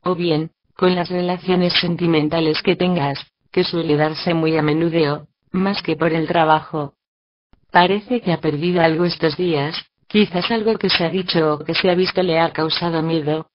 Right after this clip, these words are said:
como pueden ser los celos. Esto representa perder el punto de apoyo, por eso cae al vacío. Esto sucede porque ha perdido el punto de apoyo que le menciono y que por ello usted no tiene donde agarrarse en alguna de las dos cosas que te decía antes,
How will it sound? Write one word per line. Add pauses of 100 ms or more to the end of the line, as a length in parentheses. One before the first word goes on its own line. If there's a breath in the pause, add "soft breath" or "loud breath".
(160)
como
pueden
ser
los
celos. (240)
Esto
representa
perder
el
punto
de
apoyo, (300)
por
eso
cae
al
vacío. (800)
Esto
sucede
porque
ha
perdido
el
punto
de
apoyo
que
le
menciono
y
que
por
ello
usted
no
tiene
donde
agarrarse
en
alguna
de
las
dos
cosas
que
te
decía
antes,